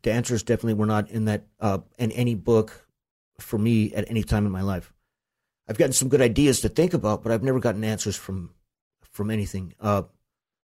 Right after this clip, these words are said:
I've learned to just live with the fact that I'll never know, and it's not, it's above my pay grade to know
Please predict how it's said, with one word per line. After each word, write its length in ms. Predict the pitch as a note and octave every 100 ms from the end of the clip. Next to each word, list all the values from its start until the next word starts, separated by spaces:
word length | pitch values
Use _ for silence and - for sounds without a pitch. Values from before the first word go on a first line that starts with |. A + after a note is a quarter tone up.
| _ _ _ _ _ _
I've 140 | - G2+
learned 160 | A2+
to 100 | G#2
just 240 | G#2 - -
live 140 | A2
with 100 | G#2
the 80 | F#2
fact 260 | - G2+ G2
that 120 | F2 _
I'll 100 | F#2+
never 260 | G#2 G#2+ F#2+
know, 300 | F#2 F2+ A2 _ _ _ _
and 180 | G2+ G2+
it's 200 | - A2+
not, 240 | G#2+ F2 _
it's 140 | G#2+ G2+
above 240 | F2+ G2+
my 120 | G#2+
pay 200 | G2+ G2
grade 240 | F#2 G2 F#2
to 80 | F#2+
know 420 | G#2+ G#2 F#2+ F#2